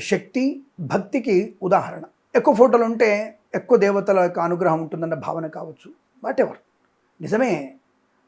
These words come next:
మన ఇంట్లో కూడా బోలెడు ఫోటోలు ఉంటాయి. వారాహి అమ్మవారు,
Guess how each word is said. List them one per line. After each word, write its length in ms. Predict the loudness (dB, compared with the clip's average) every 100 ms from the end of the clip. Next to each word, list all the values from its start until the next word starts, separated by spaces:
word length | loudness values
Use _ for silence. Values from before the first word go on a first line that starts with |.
| -8
మన 160 | -2
ఇంట్లో 240 | 0 2 2
కూడా 220 | 0 -2
బోలెడు 280 | 0 0 0
ఫోటోలు 260 | -2 -2
ఉంటాయి. 240 | -4 -8 -16 _ _
వారాహి 420 | 0 2 0 -2
అమ్మవారు, 500 | -6 -8 -8 -8 -10